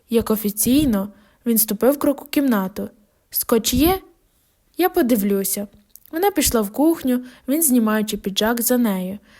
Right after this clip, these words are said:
Сем вийшов зі спальні, пройшов коридором у своїх важких черевиках та замкнув вхідні двері, сховавши ключі в кишеню. Гарсайт озирнувся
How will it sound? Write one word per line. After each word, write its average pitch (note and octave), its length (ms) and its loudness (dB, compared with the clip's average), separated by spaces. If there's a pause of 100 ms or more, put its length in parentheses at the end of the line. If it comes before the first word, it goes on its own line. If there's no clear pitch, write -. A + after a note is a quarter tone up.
(100)
Сем G#3 340 0
вийшов C#4 340 2
зі C4+ 140 2
спальні, F#3+ 560 -4 (220)
пройшов F4+ 380 0
коридором A#3 760 2
у A3 40 -6
своїх G#3+ 360 -4
важких C4+ 400 -4
черевиках A3 720 -2 (240)
та A3+ 120 2
замкнув G#3+ 480 0
вхідні A#3 340 0
двері, F#3+ 440 -2 (220)
сховавши A3 580 0
ключі B3 320 0
в B3 80 -8
кишеню. F#3+ 640 -2 (460)
Гарсайт B3 520 2
озирнувся B3 760 0